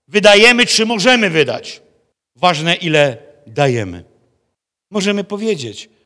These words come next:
„Kupiłem samochód za ileś tam”.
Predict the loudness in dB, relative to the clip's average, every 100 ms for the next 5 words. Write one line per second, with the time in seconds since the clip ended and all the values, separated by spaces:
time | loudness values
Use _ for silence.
0 | _ -20 -2 2 4 2 -4 _ -10 0
1 | 2 6 6 6 4 -4 -6 -12 -20 -12
2 | 2 6 6 4 -2 -20 _ _ _ -2
3 | 2 2 0 -4 -8 -10